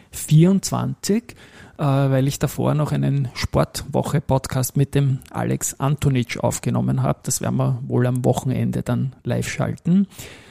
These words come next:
Und den A T X D R, den sehen wir jetzt um dreizehn Uhr vierundzwanzig bei sechstausendsiebendreißig Punkten.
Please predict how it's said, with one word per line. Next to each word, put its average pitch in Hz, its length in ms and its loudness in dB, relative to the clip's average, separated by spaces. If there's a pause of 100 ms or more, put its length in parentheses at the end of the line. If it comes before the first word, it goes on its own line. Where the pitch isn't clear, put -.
(380)
Und 147 760 6
den 147 340 2
A 139 120 0
T 165 180 2
X - 160 -4
D - 80 0
R, 135 160 2
den 151 160 0
sehen 143 240 0
wir 139 100 2
jetzt 139 320 -2
um 139 100 -2
dreizehn - 360 0
Uhr 135 100 0
vierundzwanzig - 720 -4
bei 139 260 -2 (220)
sechstausendsiebendreißig 135 3750 2
Punkten. 180 580 4